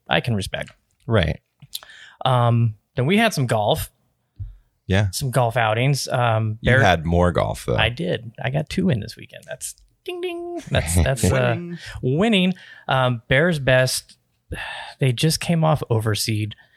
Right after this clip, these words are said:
Speaker 1: and I just think it was open too soon. And I'm gonna touch on you,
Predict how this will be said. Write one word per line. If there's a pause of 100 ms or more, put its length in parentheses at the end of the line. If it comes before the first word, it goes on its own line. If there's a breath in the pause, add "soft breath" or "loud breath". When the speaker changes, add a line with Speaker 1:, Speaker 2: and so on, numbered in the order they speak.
(480 soft breath)
Speaker 1:
and (340)
I (240)
just
think
it
was
open
too
soon. (460)
And
I'm
gonna
touch
on
you,